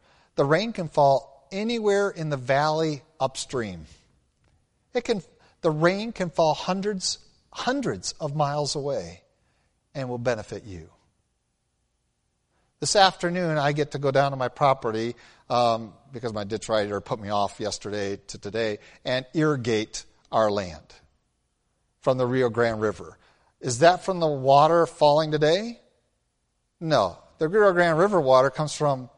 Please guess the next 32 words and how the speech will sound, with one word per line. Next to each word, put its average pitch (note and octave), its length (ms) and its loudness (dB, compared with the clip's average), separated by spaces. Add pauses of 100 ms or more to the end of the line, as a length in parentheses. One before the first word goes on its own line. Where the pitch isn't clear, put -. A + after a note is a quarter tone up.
(180)
way F#3 160 4
up D#3+ 160 2
in D#3 80 -6
Colorado D#3 520 0
somewhere. F#2 580 -8 (1800)
We A3+ 180 2
didn't G3+ 180 0
have A3 280 2
to E3+ 80 2
have D3 180 0
it A#2 100 -4
snow B2+ 340 0
here G#2 400 -6 (340)
to D#3+ 80 -2
benefit C#3+ 600 2 (600)
from D3 140 -4
that C3+ 160 0
water, C3 300 4
did D#3+ 180 0
we? G2+ 260 -6 (760)
It G3+ 160 -2
could F#3 100 4
happen F3+ 300 4
way G#3+ 140 8
up C4+ 160 4
there, F#3+ 380 6
and E3+ 80 0
it F3 60 0
could E3 200 -4
come F3 240 -4
to D3 200 -4
us. - 380 -2